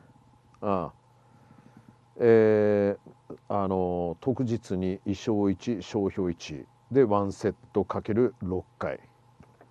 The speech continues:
うん。そうですね。で、近似の改正も踏まえて、あの、ちゃんとその改正に対応する形でっていうことです。問題作ってますよ。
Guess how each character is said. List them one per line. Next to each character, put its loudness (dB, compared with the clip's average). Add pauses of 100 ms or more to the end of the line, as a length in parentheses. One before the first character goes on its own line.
(1160)
う -10
ん。 -8 (1200)
そ 0
う 2
で -6
す -6
ね。 0
で、 4
近 -2
似 -2
の 2
改 6
正 2
も 2
踏 -8
ま 2
え 2
て、 8 (720)
あ 6
の、 4
ち -6
ゃ 4
ん -2
と 2
そ -6
の -6
改 0
正 -2
に 0
対 4
応 4
す -4
る 2
形 -2
で 4
っ -8
て -8
い -4
う -14
こ -10
と -12
で -12
す。 -20 (160)
問 -2
題 6
作 -20
っ -20
て -8
ま -4
す -12
よ。 -8